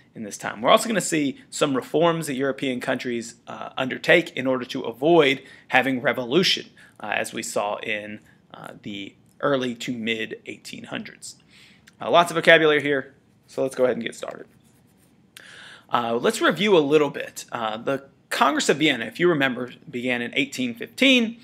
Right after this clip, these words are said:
and that was a response to Napoleon's romp around Europe where he decided he wanted to conquer everybody. Uh, so Europeans defeat Napoleon, and they want to establish that balance of power.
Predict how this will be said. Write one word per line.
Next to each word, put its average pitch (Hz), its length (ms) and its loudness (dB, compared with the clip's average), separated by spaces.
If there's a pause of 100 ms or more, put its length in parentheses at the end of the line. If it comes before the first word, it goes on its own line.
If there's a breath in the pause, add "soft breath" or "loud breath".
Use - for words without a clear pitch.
(460 loud breath)
and 139 460 4
that 196 160 8
was 196 160 4
a 139 80 2
response 147 540 2
to 160 100 -4
Napoleon's 135 840 0
romp 131 380 -2
around 123 460 0
Europe 127 320 0
where - 80 -6
he 123 100 -6
decided 117 480 -2
he 127 80 -6
wanted 113 220 -6
to - 60 -18
conquer 120 340 -6
everybody. - 480 -14 (720 soft breath)
Uh, - 80 -16
so 139 300 4
Europeans 170 580 4
defeat 247 320 -2
Napoleon, 180 580 4
and 127 140 -4
they 156 80 6
want 160 220 2
to 143 100 -6
establish 123 480 2
that - 320 -2
balance 110 340 -2
of - 100 -4
power. - 440 2